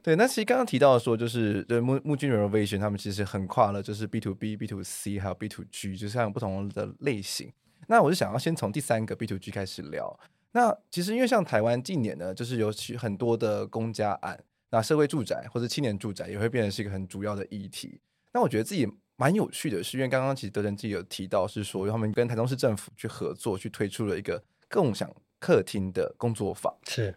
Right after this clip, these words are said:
Speaker 1: 我觉得这也是一个很有趣的议题，就是因为我们其实建筑师们或设计师们最喜欢讨论说未来的住宅形式到底该是什么样子。
Speaker 2: 嗯。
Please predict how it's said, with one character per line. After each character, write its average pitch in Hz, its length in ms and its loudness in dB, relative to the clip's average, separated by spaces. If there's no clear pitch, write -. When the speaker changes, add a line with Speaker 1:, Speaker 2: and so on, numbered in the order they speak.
Speaker 1:
我 131 120 0
觉 147 80 4
得 185 80 6
这 240 160 4
也 175 80 6
是 - 120 -2
一 - 20 0
个 170 60 0
很 123 120 2
有 127 120 2
趣 - 200 -2
的 - 100 -8
议 123 100 -2
题， - 200 -12
就 107 100 -8
是 135 160 -6
因 143 80 0
为 156 60 4
我 135 100 4
们 95 180 0
其 104 140 -8
实 98 480 -4
建 151 100 -8
筑 104 120 -4
师 - 240 -4
们 107 180 -4
或 110 80 -2
设 127 120 -2
计 117 100 -2
师 107 160 -6
们 95 80 -4
最 131 100 -2
喜 - 80 -8
欢 101 120 -6
讨 92 160 -8
论 104 180 -2
说 95 260 -4
未 185 120 4
来 95 120 0
的 92 80 -4
住 131 140 -2
宅 104 180 -2
形 95 180 -10
式 95 160 -10
到 98 100 0
底 90 60 -4
该 98 160 -4
是 95 140 -8
什 - 120 -12
么 104 80 -16
样 101 160 -6
子。 117 160 -6
Speaker 2:
嗯。 90 100 -8